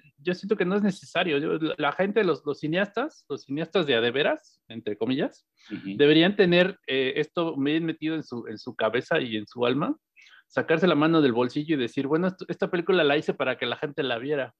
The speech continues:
Speaker 1: la voy a poner", o sea, sí le saco jugo, sí la exploto en los festivales, sí me voy a pasear, me voy a, a, a presumirla a Guadalajara, a Guanajuato, a Morelia, donde sea,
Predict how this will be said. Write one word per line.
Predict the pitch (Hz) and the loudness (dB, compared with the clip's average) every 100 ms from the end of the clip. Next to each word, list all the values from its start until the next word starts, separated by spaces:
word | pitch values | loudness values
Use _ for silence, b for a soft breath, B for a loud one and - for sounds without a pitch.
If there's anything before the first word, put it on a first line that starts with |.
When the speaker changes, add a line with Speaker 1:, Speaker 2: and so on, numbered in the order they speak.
| - | -10
Speaker 1:
la | 135 | -6
voy | 170 | -4
a | 170 | -4
poner", | 170 175 180 180 | -4 -4 -4 -2
o | 147 | -4
sea, | - | -4
sí | 156 208 233 | -4 -2 2
le | 202 | 4
saco | 220 - 190 | 2 0 -6
jugo, | 190 185 - - 175 175 185 b b b - | -4 -6 -6 -6 -4 -4 -8 b b b -8
sí | 196 202 | -2 0
la | 185 | 0
exploto | - 170 165 165 165 160 | -4 -6 -4 -4 -4 -2
en | 156 | -4
los | - | -8
festivales, | 156 - - 147 151 147 | -12 -10 -2 0 0 -2
sí | - 160 | -6 -4
me | 156 | 0
voy | 147 147 | 2 0
a | - | -2
pasear, | - 135 131 131 135 | -8 -4 -2 -2 -4
me | 110 | -8
voy | 113 120 | -4 -2
a, | 110 | -2
a, | 101 _ _ _ - - - - 110 | -4 _ _ _ -20 -10 -8 -4 -4
a | |
presumirla | - 117 123 135 135 131 123 113 | -2 2 4 4 4 4 2 2
a | |
Guadalajara, | 110 110 107 - 117 117 117 107 | 2 2 0 0 -2 0 0 -2
a | |
Guanajuato, | 107 104 - 113 - 107 95 | -4 -6 -6 -8 -8 -8 -6
a | 95 95 - 95 | -6 -8 -10 -8
Morelia, | 101 110 117 110 | -2 2 2 2
donde | 101 104 | 0 -6
sea, | - 160 170 | -2 0 0